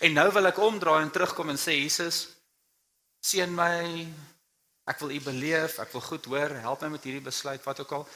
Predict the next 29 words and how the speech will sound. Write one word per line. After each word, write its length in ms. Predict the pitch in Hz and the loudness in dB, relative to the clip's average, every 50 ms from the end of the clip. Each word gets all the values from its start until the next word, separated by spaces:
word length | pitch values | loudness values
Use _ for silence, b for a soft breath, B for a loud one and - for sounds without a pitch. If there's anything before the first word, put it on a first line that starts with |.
| B B B B | B B B B
En 120 | B 151 147 | B -4 0
Wian 220 | 139 170 185 202 | 2 4 4 4
het 80 | 208 208 | 4 4
dit 120 | 208 202 | 2 0
so 100 | - - | 0 -2
mooi 200 | 202 170 170 175 | -4 -2 -2 -2
gesê 260 | 165 165 160 - 175 | -2 0 0 0 0
laasweek, 560 | 151 135 131 135 151 - - 160 156 151 - - - - - - _ _ _ _ _ _ - - - | 0 0 0 0 0 0 -2 -2 -2 -4 -6 -14 -20 -20 -20 -20 _ _ _ _ _ _ -20 -20 -18
ek 80 | - - | -8 -4
dink 200 | 143 139 139 143 | -4 -4 -4 -4
ek 80 | 139 | -6
spring 280 | - - - 151 147 143 | -6 -6 -4 -4 -6 -4
nou 100 | 139 139 | -4 -4
my 140 | 139 131 135 | -2 0 0
eie 240 | 127 147 151 151 135 | 0 0 -2 -2 -2
lyn 200 | 123 123 127 139 | -4 -4 -6 -6
so 120 | - 147 | -8 -8
bietjie, 260 | 123 131 127 - 147 | -8 -10 -10 -10 -8
maar 140 | 143 139 151 | -4 -2 0
hy 60 | 165 | 0
het 80 | 180 190 | 0 -2
dit 60 | - | -2
so 80 | - 240 | -4 -4
mooi 200 | 196 180 185 175 | -4 -4 -4 -4
gesê 260 | - 175 - 175 160 | -2 -4 -4 -4 -2
laasweek 420 | 143 143 147 143 - 151 151 147 | 0 0 -2 -2 -2 -4 -4 -4
toe 100 | - 151 | -2 -2
hy 80 | 143 139 | -2 0
sê, 320 | - - 156 151 151 147 | 0 0 0 -2 -2 -4